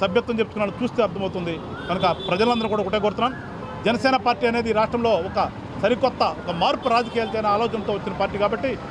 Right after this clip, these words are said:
మీరందరూ కూడా పార్టీని ఆశీర్వదించండి. ఖచ్చితంగా రానున్నటువంటి రోజుల్లో రాజకీయ పార్టీ అంటే ఏ రకంగా ప్రజలకు మంచి చేయాలి, ఆ ప్రాంతాన్ని అభివృద్ధి చేయాలనేది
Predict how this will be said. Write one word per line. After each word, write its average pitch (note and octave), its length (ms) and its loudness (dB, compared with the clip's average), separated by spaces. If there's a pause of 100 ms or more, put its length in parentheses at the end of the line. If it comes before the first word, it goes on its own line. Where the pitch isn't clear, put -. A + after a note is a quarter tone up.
(120)
మీరందరూ G3+ 320 4
కూడా C4+ 160 4
పార్టీని A3+ 360 -2
ఆశీర్వదించండి. G#3 580 -2 (360)
ఖచ్చితంగా C4 340 2
రానున్నటువంటి A#3+ 500 2
రోజుల్లో B3 300 2 (560)
రాజకీయ A3+ 380 0
పార్టీ G#3 340 -2
అంటే G3 320 -2 (520)
ఏ G3 40 2
రకంగా A3 380 2 (1200)
ప్రజలకు B3 340 2
మంచి A#3 320 -2
చేయాలి, G#3+ 360 2 (120)
ఆ E3+ 60 0
ప్రాంతాన్ని A3 500 0
అభివృద్ధి G#3 320 -6
చేయాలనేది G3 380 0